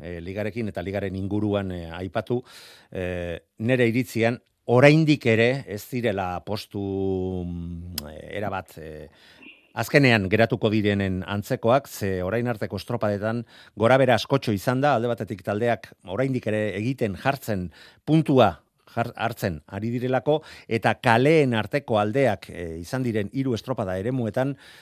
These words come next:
mm, nahiko erabakiorrak ere izan direlako, eta ontzi sendo bateri kale ona tokatu zaionean, besteak, eh, erabat atzean utzi dituzte, inolako zalantzarik gabe,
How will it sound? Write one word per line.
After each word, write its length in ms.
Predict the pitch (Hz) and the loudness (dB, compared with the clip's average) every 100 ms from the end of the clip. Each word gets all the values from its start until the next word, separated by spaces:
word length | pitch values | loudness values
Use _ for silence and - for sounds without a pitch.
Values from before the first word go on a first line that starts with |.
| _ | _
mm, 380 | - 98 98 98 | -12 -8 -6 -6
nahiko 260 | 117 127 127 | -6 -4 -2
erabakiorrak 600 | 131 120 113 98 113 107 | 0 0 -2 -2 -2 -4
ere 120 | 113 | -4
izan 200 | 110 120 | -4 -2
direlako, 520 | 113 98 95 90 101 - | -2 -2 -2 -2 -4 -4
eta 240 | 92 98 | -6 -4
ontzi 720 | 113 127 120 - 123 123 120 117 | -2 -2 -6 -8 -6 -4 -6 -6
sendo 320 | - 127 120 | -2 0 2
bateri 320 | 107 98 90 - | 2 0 -4 0
kale 220 | 120 107 | 2 2
ona 160 | 110 | 0
tokatu 280 | 101 110 123 | -2 -2 -4
zaionean, 560 | 113 107 104 107 127 139 - _ _ _ - | -4 -2 -2 -2 -2 -6 -12 _ _ _ -8
besteak, 560 | 92 - 113 117 127 - | -6 -2 2 2 2 -6
eh, 840 | 85 80 78 73 69 69 69 69 - | -10 -8 -8 -12 -16 -18 -20 -20 -8
erabat 320 | 113 107 95 | 0 0 0
atzean 260 | 87 117 95 | -4 -4 -4
utzi 200 | 87 104 | -6 -8
dituzte, 600 | 92 95 - 104 107 101 | -8 -10 -8 -4 -4 -4
inolako 320 | 92 95 90 | -6 -8 -8
zalantzarik 400 | 92 95 104 92 | -10 -10 -8 -6
gabe, 240 | 95 101 | -4 -4